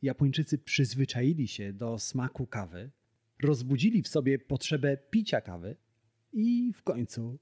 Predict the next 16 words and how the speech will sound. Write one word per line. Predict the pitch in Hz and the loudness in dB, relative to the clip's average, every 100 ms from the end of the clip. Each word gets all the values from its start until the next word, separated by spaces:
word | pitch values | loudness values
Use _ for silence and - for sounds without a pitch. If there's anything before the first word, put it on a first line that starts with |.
| _ | _
byli | 107 95 165 156 | -2 2 2 2
gotowi | 131 113 101 90 90 _ _ _ _ | -2 -2 -8 -10 -14 _ _ _ _
kawę | - - 110 | -4 -2 -2
kupować. | - 120 120 107 - - - _ _ _ _ _ _ _ | -4 -2 0 -2 -10 -18 -20 _ _ _ _ _ _ _
A | 131 | 2
więc | 160 156 - 214 | 4 4 0 -2
jednym | 117 131 185 180 185 156 | 2 4 4 4 4 6
ze | 135 | 4
sposobów | 139 - - 110 123 123 - | 0 -6 -4 0 0 0 -4
rozbudzania | 113 127 123 110 120 117 131 147 156 101 92 | -4 0 0 0 0 0 0 0 0 0 -4
potrzeb | _ 117 113 - 101 | _ -4 -4 -6 -8
w | - | -8
konsumentach | 110 - 113 92 85 87 - _ _ _ _ | -8 -4 -4 -4 -6 -12 -16 _ _ _ _
jest | 113 147 156 - _ _ _ _ | 2 4 4 0 _ _ _ _
czysta | - 143 - 120 107 | 0 0 2 -2 -2
ekspozycja, | 131 110 - 107 117 120 - - | -8 -10 -8 -2 0 -2 -4 -14